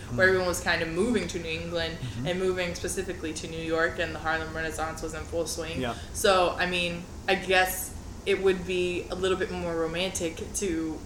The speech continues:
Speaker 1: pick up and go and kind of have this,
Speaker 2: Probably so.
Speaker 1: you know,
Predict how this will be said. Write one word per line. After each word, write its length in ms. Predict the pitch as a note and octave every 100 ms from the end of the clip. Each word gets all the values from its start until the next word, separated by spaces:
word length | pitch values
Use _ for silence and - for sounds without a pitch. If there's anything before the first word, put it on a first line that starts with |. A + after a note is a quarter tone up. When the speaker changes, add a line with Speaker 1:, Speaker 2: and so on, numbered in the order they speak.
| -
Speaker 1:
pick 220 | - G3+
up 260 | E3 D#3+ E3
and 300 | E3 D#3+ -
go 420 | E3+ D#3+ D#3 D3+
and 100 | D#3
kind 200 | E3+ D#3+
of 80 | D#3
have 300 | E3+ D#3 -
this, 140 | D#3+ D3
Speaker 2:
Probably 260 | C#3+ C#3+
so. 280 | B2+ D3+ D#3+
Speaker 1:
you 80 | E3
know, 220 | G3 E3+